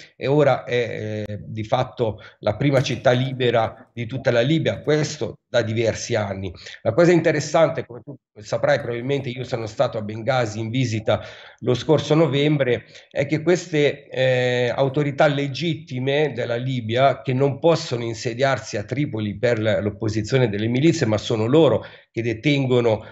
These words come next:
diciamo così, la, il, il, la filologia democratica del voto in, in Libia, sono loro a controllare attualmente tutti i pozzi di petrolio in Libia.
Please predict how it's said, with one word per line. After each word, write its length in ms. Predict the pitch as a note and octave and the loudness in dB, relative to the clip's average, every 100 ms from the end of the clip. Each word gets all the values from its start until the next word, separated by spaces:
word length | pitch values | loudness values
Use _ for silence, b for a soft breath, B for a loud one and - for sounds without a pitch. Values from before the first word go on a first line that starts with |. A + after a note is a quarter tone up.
| B | B
diciamo 380 | - G2+ A2+ A2+ | -10 -4 -4 -4
così, 500 | A#2+ G#2+ A#2+ B2 - | -4 -2 0 0 0
la, 440 | G#2 A2 A2 G#2+ G2 | -2 0 2 2 -2
il, 140 | G#2 | -2
il, 1120 | G#2+ G2+ G2+ G2+ F#2 F2+ F2+ G2 G2 F2+ F2+ | 0 0 -2 -4 -4 -4 -4 -2 -2 -2 -4
la 160 | D#2 G2 | 0 0
filologia 560 | - A#2+ B2 A#2+ A#2 D3 | 2 4 6 6 4 4
democratica 880 | B2+ A#2 G#2 C#3 C#3 A#2 G#2+ G#2+ | 4 0 0 0 0 -2 -6 -6
del 180 | G#2 A2 | -6 -6
voto 420 | A2+ C3+ A2+ A2 | -2 -2 -2 -6
in, 220 | G#2 A2+ | -4 -4
in 300 | A2+ - A#2+ | -4 -4 -4
Libia, 360 | A#2+ A2 A2+ C3+ B B B | -4 0 2 2 B B B
sono 220 | E3 E3 | 2 4
loro 200 | E3 F#3 | 4 4
a 100 | - | 2
controllare 600 | D3 C3+ C#3 C3 C3+ C3+ | -2 -2 -4 -2 0 -2
attualmente 1000 | C3 D3 - D3 C3 C3+ B2+ B2 C#3+ - | -4 -6 0 0 0 -2 -2 -4 -8 -4
tutti 840 | G#3 F3+ - - D3 C#3 C#3+ C3 | -2 -2 -4 -4 -2 -2 -4 -8
i 120 | B2 | -6
pozzi 440 | - A#2+ G#2+ - G2+ | -2 -2 -2 -8 -8
di 120 | G2+ | -8
petrolio 640 | G2+ - G#2+ F#2 F#2+ F#2 - | -10 -4 -2 -2 -4 -10 -6
in 200 | G2 F2+ | -4 -4
Libia. 260 | - D#2+ | -8 -12